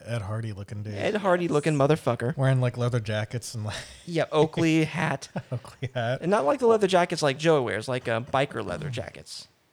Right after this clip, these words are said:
Speaker 1: Yeah, totally different, uh, style.
Speaker 2: It's like, it's like country fab. It's like, I don't know, like, it's hard to
Speaker 1: Country, yeah, it's like R-, Rascal Flatts or so-, I don't know.
Speaker 2: Well, he
Speaker 3: Hmm.
Speaker 2: beat up and strangled his ex-wife.
Speaker 3: <laughs>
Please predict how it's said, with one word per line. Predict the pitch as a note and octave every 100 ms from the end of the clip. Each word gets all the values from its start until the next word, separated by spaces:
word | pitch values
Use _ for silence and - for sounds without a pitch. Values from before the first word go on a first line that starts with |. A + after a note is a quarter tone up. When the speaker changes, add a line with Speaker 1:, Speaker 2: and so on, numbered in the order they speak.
| _ _ _ -
Speaker 1:
Yeah, | C3 B2+ A#2
totally | A2 C#3 C3+
different, | A#2+ - A2+ -
uh, | G#2 G2+
style. | - A2 G#2+ G2+ G2
Speaker 2:
It's | A3+
like, | G3+ - _ _ -
it's | E3+
like | F3 - -
country | G3+ F#3+ - F3 D#3
fab. | - C#3+ - B1+ - - _ _ _ D4+ C#4+
It's | G3 E3
like, | C#3+
I |
don't | D#3 C3+
know, | E2
like, | D#2+ C#2+
it's | F#3
hard | G#3
to | A3
Speaker 1:
Country, | D3 D3 C#3
yeah, | C#3+
it's | C3 D3
like | B2+ - _ _ _ _
R-, | A2 F#2 F2
Rascal | A#2 B2 - C#3+
Flatts | - - G#2+ D3+ -
or | D3
so-, | -
I | -
don't | A2 - -
know. | A2+ _ _
Speaker 2:
Well, | G3+
he | G#3 B3+
Speaker 3:
Hmm. |
Speaker 2:
beat | A3 G#3
up | G3
and | D#3+ D#3
strangled | - D#3 D3+ C#3
his | -
ex-wife. | C3 B2+ A2+ C2+ -
Speaker 3:
<laughs> | -